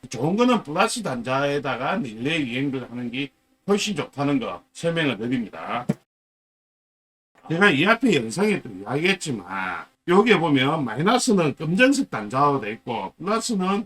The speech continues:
흰색 단자가 돼 있어요. 그렇지만 혹시나 싶으니까 항상 이거 체크를 해보시는 게 몸에 배이셔야 돼요. 여기 보면 이 검정색 단자 돼 있는 게 마이너스예요.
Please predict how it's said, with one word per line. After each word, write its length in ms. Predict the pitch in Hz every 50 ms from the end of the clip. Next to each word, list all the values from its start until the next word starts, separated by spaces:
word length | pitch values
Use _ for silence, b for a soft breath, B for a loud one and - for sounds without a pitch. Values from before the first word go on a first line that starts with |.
| - _
흰색 400 | - 247 247 247 220 277 - -
단자가 520 | - 165 139 117 113 127 127 135 139 -
돼 100 | 101 98
있어요. 300 | 104 104 - - - - - _ _
그렇지만 540 | 202 214 233 240 226 240 226 220 214 208
혹시나 480 | 185 - 226 254 - - 277 269 269 240
싶으니까 480 | - - 208 196 180 175 170 147 - -
항상 460 | - - 208 226 233 226 240 233 233
이거 260 | 220 208 202 202 175
체크를 500 | - - 294 285 - 302 262 190 151 131
해보시는 460 | 123 131 151 180 180 - 214 208 175 139
게 100 | 135 123
몸에 340 | 127 151 202 226 214 143
배이셔야 500 | 139 180 208 247 262 - - - 139 123
돼요. 400 | 107 104 - _ _ _ 127 143 - _ _ -
여기 240 | 196 220 254 -
보면 680 | 208 196 190 180 175 170 165 165 165 160 160 160 151 139 - _ _
이 140 | 220 226 208
검정색 560 | - 202 196 202 208 262 269 277 269 269 196
단자 500 | - 127 120 120 120 123 143 143 147 - _
돼 120 | - 202 214
있는 220 | 220 190 180 175
게 100 | 151 135
마이너스예요. 640 | 110 101 - 113 139 180 214 208 - 202 160 131 107